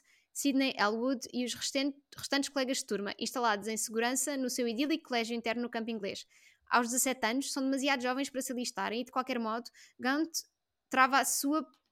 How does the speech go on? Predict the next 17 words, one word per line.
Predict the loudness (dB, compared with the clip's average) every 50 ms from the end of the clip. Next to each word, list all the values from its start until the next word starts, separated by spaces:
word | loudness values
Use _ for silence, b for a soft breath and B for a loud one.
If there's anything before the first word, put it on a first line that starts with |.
| _ _
própria | -2 0 0 0 0 0 0 0 0
batalha | 0 0 0 0 0 0 0 0
privada, | -2 -2 -2 -2 -2 -2 -4
uma | -4 -4 -2
paixão | 0 0 0 0 0 -2 -2
que | -2 -2
o | -2
consome | -2 -4 -4 -2 -2 -2 -2
pelo | -2 -2 -2
seu | -2 -2 -2
melhor | -2 0 0 0
amigo, | 0 -2 -2 -4 -4 -4
o | -6
sonhador | -4 -4 -4 -2 0 0 -2
e | -2
poético | -2 -2 -2 -2 -2 -4 -8 -12 _ -2 0
Elwood, | 0 2 2 0 0 -2 B